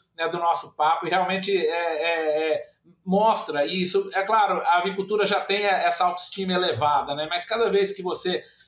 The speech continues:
né, traz aí a, a eloquência dos nossos dados, a, né, com a, a, essas competitividades que você muito bem colocou, o que, que é o Brasil, que a gente tá no lugar certo, fazendo a coisa certa, isso não, não,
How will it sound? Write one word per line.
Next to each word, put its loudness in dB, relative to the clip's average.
né, -2
traz 0
aí 0
a, 0
a -2
eloquência -2
dos -10
nossos -4
dados, 2
a, 2
né, -4
com -12
a, -2
a, 0
essas -2
competitividades -4
que -14
você -8
muito -14
bem -14
colocou, -8
o -10
que, -20
que -8
é 0
o -4
Brasil, -4
que -8
a 2
gente -6
tá -4
no -8
lugar -2
certo, -6
fazendo -8
a -8
coisa -6
certa, -4
isso -8
não, -6
não, -6